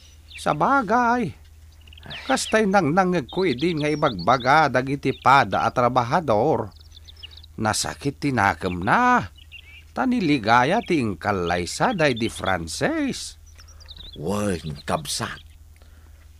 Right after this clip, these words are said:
Speaker 2: Kasta ti kuna ni kabsat Pipay.
Speaker 1: Ngaging nga ita. Ta mayor ti nakiasawaan na. Ad-adda manain.
Speaker 2: Ngem, kasta a talaga.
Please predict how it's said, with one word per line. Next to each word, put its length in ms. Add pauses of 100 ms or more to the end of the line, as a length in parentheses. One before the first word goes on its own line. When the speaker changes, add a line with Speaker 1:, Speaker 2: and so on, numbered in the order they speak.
(160)
Speaker 2:
Kasta 720
ti 120
kuna 280
ni 120
kabsat 480 (160)
Pipay. 640 (600)
Speaker 1:
Ngaging 640
nga 120
ita. 360 (520)
Ta 160
mayor 560
ti 160
nakiasawaan 1040
na. 280 (720)
Ad-adda 580
manain. 520 (960)
Speaker 2:
Ngem, 540
kasta 520
a 120
talaga. 640